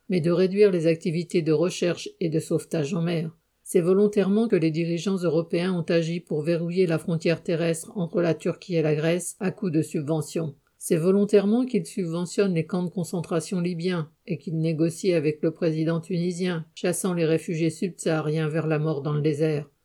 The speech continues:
C'est volontairement qu'ils criminalisent l'action des organisations humanitaires d'aide aux migrants.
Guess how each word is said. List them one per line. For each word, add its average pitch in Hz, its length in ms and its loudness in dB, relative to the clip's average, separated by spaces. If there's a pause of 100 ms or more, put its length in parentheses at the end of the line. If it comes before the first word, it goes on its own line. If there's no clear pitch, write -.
C'est - 140 2
volontairement 190 720 4
qu'ils 180 200 -2
criminalisent 175 760 -2
l'action 165 340 -2
des 160 180 -2
organisations 160 720 0
humanitaires 165 720 0
d'aide 160 340 0
aux 175 120 0
migrants. 175 500 -2